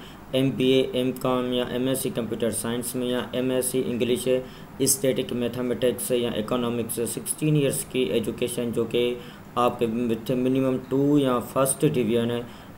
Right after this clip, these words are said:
in the academic career में आपके होना ज़रूरी है।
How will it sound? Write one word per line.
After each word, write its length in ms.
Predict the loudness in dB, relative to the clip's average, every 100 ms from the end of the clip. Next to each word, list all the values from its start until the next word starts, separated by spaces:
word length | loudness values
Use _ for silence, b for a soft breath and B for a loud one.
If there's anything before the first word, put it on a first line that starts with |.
| 0
in 320 | 2 2 2
the 120 | 2
academic 680 | 0 2 2 4 0 0 0
career 240 | 2 4
में 140 | 4 2
आपके 220 | 2 0
होना 240 | 0 2
ज़रूरी 500 | 2 2 2 0 -2
है। 220 | -2 -2